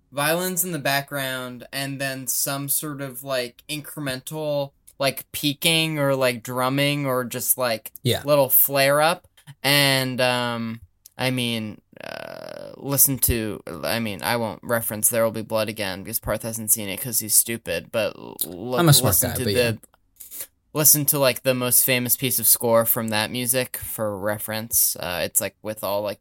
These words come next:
Speaker 1: like, drumming or whatever. It's cool, whatever. Parth doesn't care about Paul Thomas Anderson.
Speaker 2: Sure don't. Um,
Speaker 1: It's like his master-, it's like a, it's like a masterpiece film. You saving it for a rainy day?
Speaker 2: Well, actually, I am saving up to buy, or not saving up, but waiting for the four K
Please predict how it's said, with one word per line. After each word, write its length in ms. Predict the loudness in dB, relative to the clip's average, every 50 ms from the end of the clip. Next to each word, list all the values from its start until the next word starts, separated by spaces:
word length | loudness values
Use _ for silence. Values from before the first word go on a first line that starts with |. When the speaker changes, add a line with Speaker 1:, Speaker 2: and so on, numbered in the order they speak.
| _ -10
Speaker 1:
like, 240 | -8 -8 -8 -8 -8
drumming 500 | -8 -8 -8 -6 -6 -6 -6 -6 -8 -8
or 140 | -6 -6 -4
whatever. 500 | -2 -2 -4 -4 -4 -4 -6 -6 -6 -8 -8 -6 -6 -4 -6
It's 200 | -4 -6 -6 -6
cool, 340 | -6 -8 -8 -8 -8 -10 -12 -12
whatever. 440 | -10 -10 -12 -10 -10 -12 -14 -14 -16 _
Parth 260 | -6 -6 -6 -6 -8 -8
doesn't 340 | -8 -8 -8 -10 -12 -16
care 400 | -12 -8 -6 -6 -6 -6 -8 -12 -16
about 260 | -12 -8 -8 -8 -8
Paul 160 | -8 -12 -12 -10
Thomas 340 | -10 -12 -8 -8 -8 -6
Anderson. 480 | -6 -8 -10 -8 -10 -10 -10 -10 -14 -14
Speaker 2:
Sure 240 | -14 -6 -2 -2 2 4
don't. 320 | 6 6 6 4 2 0 _ _ -20 -20 -20 -20 -20 _ _ _ _
Um, 320 | 4 6 6 8 8 8 8
Speaker 1:
It's 80 | 10 8
like 120 | 8 6
his 160 | 4 0 2
master-, 360 | 2 2 4 4 4 2 2
it's 220 | 0 0 2 4 4
like 160 | 4 4 2
a, 120 | -2 -2
it's 140 | -2 -2 -2
like 100 | -2 -2
a 40 | -4
masterpiece 640 | -6 -4 -4 -2 -4 -6 -8 -10 -10 -6 -4 -4 -6
film. 260 | -6 -8 -12 -14 -14 _ _ _ _ _ _ _ _ _ _ _ _ _ _ _ _ _ _ _
You 60 | -4
saving 300 | 0 2 2 2 2 0 -2
it 80 | -2
for 120 | -2 -2 -2
a 40 | -2
rainy 260 | -2 -2 -2 -2 0
day? 260 | 0 0 0 0 -4 -10 _ -20 _ _ _ _ _ _ _ _ _ _ _ _ _ _ _ -8 -8 -8 2
Speaker 2:
Well, 160 | 6 6 8 8
actually, 400 | 8 6 6 6 8 8 10 12
I 100 | 12 12
am 260 | 10 10 10 8 8
saving 480 | 8 8 8 8 8 8 8 6 6 4
up 160 | 2 0 2
to 100 | 0 0
buy, 640 | 2 4 4 4 6 6 6 6 6 4 2 0 2
or 100 | 6 8 8
not 160 | 8 8 8
saving 300 | 6 6 6 6 2 2
up, 220 | 0 0 0 0
but 120 | -2 0 0
waiting 420 | 4 4 6 6 6 6 4 0
for 220 | 0 0 0 0 2
the 100 | 0 0
four 300 | -2 0 0 2 2 2
K 520 | 2 2 2 2 4 2 0 -2 -6 -8